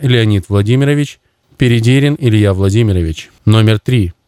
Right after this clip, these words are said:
Всероссийская политическая партия «Единая Россия». Бекетов Владимир Андреевич. Бурлачко Юрий Александрович. Парханов Владимир Алексеевич.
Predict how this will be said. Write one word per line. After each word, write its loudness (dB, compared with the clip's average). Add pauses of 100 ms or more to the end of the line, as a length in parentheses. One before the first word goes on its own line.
(120)
Всероссийская -2
политическая -2
партия -2
«Единая 0
Россия». -2 (220)
Бекетов -2
Владимир 0
Андреевич. -2 (340)
Бурлачко 0
Юрий 0
Александрович. -4
Парханов -2
Владимир 0
Алексеевич. -4